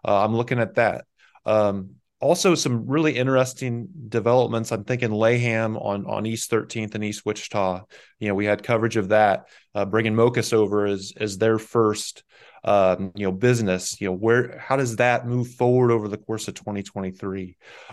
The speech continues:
Um, I think there's a couple of those, those areas that, that will be really fascinating. And we talked about the macroeconomic factors. How much does that impact Wichita? How much does that impact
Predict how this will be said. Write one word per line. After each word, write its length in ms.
Um, 420
I 60
think 240
there's 180
a 60
couple 420
of 80
those, 460
those 180
areas 460
that, 260
that 80
will 100
be 140
really 260
fascinating. 680
And 200
we 160
talked 260
about 240
the 60
macroeconomic 840
factors. 460
How 220
much 360
does 160
that 160
impact 380
Wichita? 420
How 160
much 220
does 180
that 280
impact 540